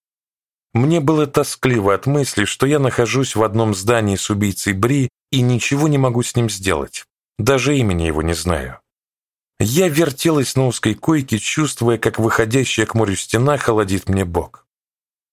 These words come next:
Комнаты для прислуги у нас на первом этаже, а там ремонта не делали еще со времен казино. Свистит изо всех щелей. И если правда, что сквозняки заводятся к разорению,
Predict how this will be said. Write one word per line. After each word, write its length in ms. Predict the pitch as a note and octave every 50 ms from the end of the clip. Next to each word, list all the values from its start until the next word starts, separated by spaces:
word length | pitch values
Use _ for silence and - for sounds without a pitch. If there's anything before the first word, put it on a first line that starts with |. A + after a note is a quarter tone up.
| _ _
Комнаты 480 | - - F3+ F#3 F#3 F3 E3+ D#3 - D3
для 140 | B2 A#2+ A#2+
прислуги 480 | - B2+ B2 - - - E3+ D3+ C3
у 100 | C3+ C3
нас 220 | B2+ C3 A#2+ - -
на 100 | B2 A2
первом 400 | - A#2+ A2 G2+ G2+ G2+ G2 G2
этаже, 500 | F2+ G#2 G#2 F#2+ - D#2 D2 C#2 C2 - _ _ _ _ _ _
а 140 | - A2 G#2+
там 320 | - - E3 D3+ C3+ A#2+
ремонта 380 | A2+ A2 A2+ A2+ G#2+ G#2 - A2
не 120 | A2+ A2+
делали 380 | G#2+ A#2 D3+ C#3+ C#3 C3 B2 A#2+
еще 260 | A2+ G#2+ - - A#2+
со 140 | - - A2
времен 340 | G#2+ A2 G#2+ G#2 G#2 F#2+
казино. 520 | - - F#2+ F2 G2 F#2+ F2+ E2 C#2+ - - _ _ _ _ _ _ _ _ _
Свистит 600 | - - - B2+ C3+ C#3 - - - E3+ - -
изо 180 | C3 G#2+ A2 G#2
всех 240 | - - - G2
щелей. 520 | - - - A2 G2+ F2 E2 D2 C#2 - _ _ _ _ _ _ _ _ _
И 80 | A#2
если 560 | A#2+ A#2+ A#2+ A2+ A2 A#2 C3 A#2+ - - B2+ B2
правда, 480 | B2+ A#2 A#2+ A#2 A2 F#2+ E2+ F2 F#2
что 280 | E2+ - - - G#2 G2+
сквозняки 580 | - - - G2+ G2+ F#2 G2+ G#2+ G2+ - G#2+
заводятся 540 | G2 F2+ G#2 F#2 F#2 G2 F2+ F#2 F2 - -
к 60 | -
разорению, 800 | G2 F#2+ F#2 F#2 G#2+ G#2+ C3+ C3+ A2 F#2 E2+ D#2 C#2+ C2+ C2 -